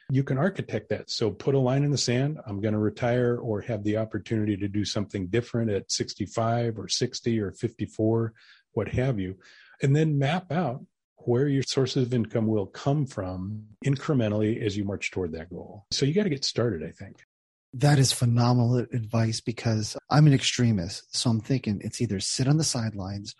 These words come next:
Speaker 2: or chase those massive returns. But you're right, there's a happy medium, and look for those conservative investments where you're still growing your cash on cash versus having it sit idle.
Speaker 1: Home run. Yeah.
Speaker 2: Yeah.
Speaker 1: And, and just get started and learn as much as you can.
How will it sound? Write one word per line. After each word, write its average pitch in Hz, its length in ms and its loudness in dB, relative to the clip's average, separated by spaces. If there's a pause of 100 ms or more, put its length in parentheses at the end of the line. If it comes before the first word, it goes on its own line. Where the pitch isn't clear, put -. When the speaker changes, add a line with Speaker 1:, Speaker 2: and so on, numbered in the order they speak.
(360)
Speaker 2:
or 110 100 -4
chase - 480 2
those 98 240 0
massive 110 500 2
returns. 95 600 -2 (400)
But - 100 0
you're 120 120 2
right, 120 160 4
there's 104 180 0
a 98 60 -2
happy 120 320 0
medium, 104 580 0 (100)
and 98 220 -4
look 120 160 2
for - 140 2
those 104 240 4
conservative 110 680 0
investments 104 640 -2 (420)
where 120 120 0
you're 104 140 0
still 139 360 0
growing 110 520 0
your 92 120 -8
cash 101 360 -4
on 95 120 -4
cash 104 480 -2 (440)
versus 107 400 0
having 98 240 -2
it 101 120 -6
sit 95 160 -2
idle. 90 380 -4 (680)
Speaker 1:
Home 104 180 -2
run. 87 220 -2 (180)
Yeah. 92 260 -2
Speaker 2:
Yeah. 101 220 2
Speaker 1:
And, 98 100 -2
and 117 140 -2
just 117 200 0
get 120 140 0
started 110 360 -2
and 98 260 -6
learn 107 200 0
as 90 120 -4
much 95 240 -4
as 90 120 -8
you 92 60 -8
can. 82 320 -12